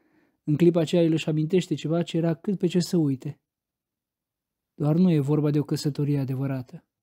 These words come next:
Nu e altceva decât un simulacru.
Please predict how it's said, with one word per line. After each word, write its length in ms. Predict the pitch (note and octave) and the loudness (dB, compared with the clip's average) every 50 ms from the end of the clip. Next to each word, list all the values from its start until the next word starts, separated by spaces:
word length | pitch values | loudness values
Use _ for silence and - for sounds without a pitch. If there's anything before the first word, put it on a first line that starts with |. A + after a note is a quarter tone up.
| _ _ _ _ _ _ _ _ _ _ _ _ _ _ | _ _ _ _ _ _ _ _ _ _ _ _ _ _
Nu 120 | - F3 F3+ | 0 2 4
e 60 | F#3+ | 4
altceva 320 | F#3+ F#3 F3 - F#3 F#3+ | 4 2 2 2 0 2
decât 220 | F3+ F#3+ F3+ G3+ F#3+ | 2 2 2 2 2
un 160 | F#3+ F3+ F3 | 2 2 0
simulacru. 920 | - - - F3+ F3 F3+ F3+ F3+ F3+ E3+ C#3+ B2 A#2 - - C#3+ - _ | -2 -2 -2 0 0 2 2 2 2 0 0 -2 -6 -10 -14 -16 -16 _